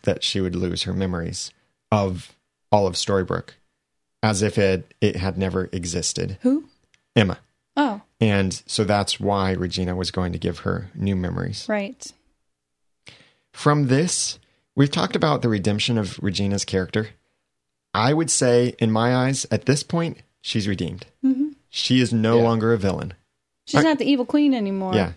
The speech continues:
Speaker 1: Henry even said, "You're not a villain, you're my mom."
Speaker 2: Hmm.
Speaker 3: Mm-hmm.
Speaker 2: Oh, you just mentioned, um, Regina giving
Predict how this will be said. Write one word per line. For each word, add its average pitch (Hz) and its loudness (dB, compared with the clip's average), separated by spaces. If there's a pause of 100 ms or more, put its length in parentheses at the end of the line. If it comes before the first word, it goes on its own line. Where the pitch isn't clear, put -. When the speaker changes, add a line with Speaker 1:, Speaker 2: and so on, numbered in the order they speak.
(580)
Speaker 1:
Henry 151 4
even 135 2
said, 120 0
"You're 107 0
not 110 0
a 98 0
villain, 85 -6
you're 90 -4
my 87 -6
mom." 92 -6 (100)
Speaker 2:
Hmm. 220 -4 (360)
Speaker 3:
Mm-hmm. 117 -6 (600)
Speaker 2:
Oh, 226 0 (120)
you 220 -2
just 220 -4
mentioned, 214 -2
um, 190 -6 (240)
Regina 214 -2
giving 202 -4